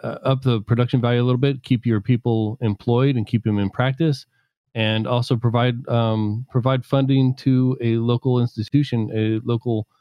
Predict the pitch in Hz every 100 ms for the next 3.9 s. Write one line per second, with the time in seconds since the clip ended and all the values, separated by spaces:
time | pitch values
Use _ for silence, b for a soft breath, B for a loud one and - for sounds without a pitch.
0 | _ _ 117 110 107 131 131 - 120 110
1 | 113 113 104 101 _ 113 110 104 135 143
2 | 120 90 92 90 95 143 120 135 - 113
3 | 117 - 107 113 110 110 135 120